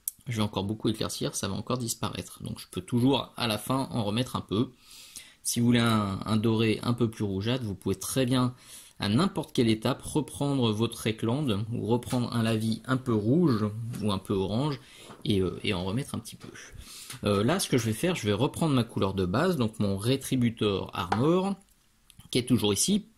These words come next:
pour corriger les cafouillages, notamment cette belle, euh, euh, crotte, hein,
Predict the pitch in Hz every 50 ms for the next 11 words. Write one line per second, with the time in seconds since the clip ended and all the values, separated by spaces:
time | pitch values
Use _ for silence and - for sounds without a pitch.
0 | - - 208 226 220 202 147 120 101 82 85 - - _ - _ _ _ _ _
1 | _ - - _ - - 131 113 110 107 107 127 156 185 208 226 202 - - _
2 | - 120 160 175 - 208 202 - - 190 156 120 101 92 92 92 95 95 95 104
3 | 113 113 110 - 123 117 120 123 123 117 104 - - - - - - 98 87 92
4 | 104 - 127 131 135 123 107 101 98 92 95 95 92 117 - _ _ - - _
5 | _ _ _ - - - - - _ _ _ - - - 90 85 - - - -
6 | - 90 - - - - - - - - - - - 85 87 98 120